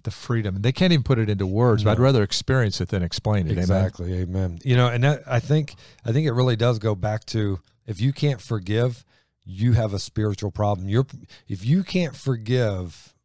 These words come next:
Speaker 2: especially those who ask for forgiveness, but if you can't forgive, you have a fractured relationship with Jesus Christ.
Speaker 1: And he may have let that thing happen for the ex-, purpose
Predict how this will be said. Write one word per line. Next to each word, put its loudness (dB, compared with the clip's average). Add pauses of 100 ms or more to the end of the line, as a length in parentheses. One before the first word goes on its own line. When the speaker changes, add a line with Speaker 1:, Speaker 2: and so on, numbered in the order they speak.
(120)
Speaker 2:
especially -2
those -2
who -4
ask 0
for -4
forgiveness, -8
but -6
if -10
you -2
can't -8
forgive, -6 (1200)
you 2
have 4
a 2
fractured -2
relationship -2
with -8
Jesus -10
Christ. -12 (420)
Speaker 1:
And -2
he 0
may 0
have -2
let -2
that -2
thing -4
happen -4 (880)
for -2
the 0
ex-, -4 (260)
purpose 0